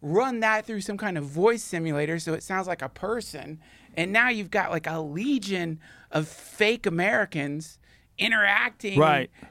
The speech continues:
Speaker 1: And, and that's good. Then you could just control the culture.
Speaker 2: And
Speaker 1: And
Speaker 2: that's a hundred percent happening.
Speaker 1: Yeah, well, th-, I mean, yeah.
Speaker 2: That's
Speaker 1: I
Speaker 2: a hundred percent happening right now.
Speaker 1: I mean, not just from China, from any
Speaker 2: Russia.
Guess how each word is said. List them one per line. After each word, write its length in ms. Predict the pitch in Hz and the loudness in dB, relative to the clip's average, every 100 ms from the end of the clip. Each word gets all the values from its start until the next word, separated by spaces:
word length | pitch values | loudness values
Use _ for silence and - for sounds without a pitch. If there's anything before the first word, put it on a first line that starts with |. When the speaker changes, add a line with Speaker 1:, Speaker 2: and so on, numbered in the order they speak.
| - | -4
Speaker 1:
And, 260 | 180 202 202 | -2 -2 0
and 280 | 196 190 | 0 0
that's 260 | 190 220 240 | 0 0 -2
good. 260 | - 226 185 | -4 -4 0
Then 120 | 247 | 2
you 100 | 269 | 2
could 140 | 269 | 0
just 220 | 220 214 - | -2 -4 -2
control 800 | 240 208 - 240 311 254 240 233 - - _ | -2 -2 0 2 4 4 2 -2 -20 -20 _
the 80 | 202 | -8
culture. 580 | 196 330 427 - - - | -2 2 2 2 -2 -2
Speaker 2:
And 100 | - | 4
Speaker 1:
And 80 | 151 | 6
Speaker 2:
that's 180 | 160 170 | 6 4
a 80 | 165 | 4
hundred 200 | 175 175 | 4 2
percent 260 | 147 156 131 | 0 -2 0
happening. 420 | 131 120 92 - _ _ - | 0 -2 -8 -12 _ _ -18
Speaker 1:
Yeah, 200 | - 175 - | -6 -4 -2
well, 140 | 175 | -2
th-, 140 | 165 | 0
I 40 | 196 | 0
mean, 220 | 190 170 | 0 -2
yeah. 420 | 165 214 302 107 - | 2 2 2 0 0
Speaker 2:
That's 160 | 143 | 2
Speaker 1:
I 60 | 156 | 4
Speaker 2:
a 20 | |
hundred 160 | 160 156 | 4 2
percent 260 | - 147 | 0 0
happening 260 | 127 117 117 | 0 0 0
right 160 | 110 113 | 0 -2
now. 260 | 104 113 - - - | -4 -8 -16 -14 -6
Speaker 1:
I 60 | |
mean, 120 | 214 | -2
not 200 | 214 269 | 0 0
just 160 | 233 214 | -2 -6
from 180 | 196 156 | -6 -8
China, 440 | - 190 247 175 | -4 0 2 2
from 280 | 151 170 - - - | -2 -6 -6 -10 -14
any 140 | - | -2
Speaker 2:
Russia. 480 | 147 151 - 170 165 | 2 4 2 0 -2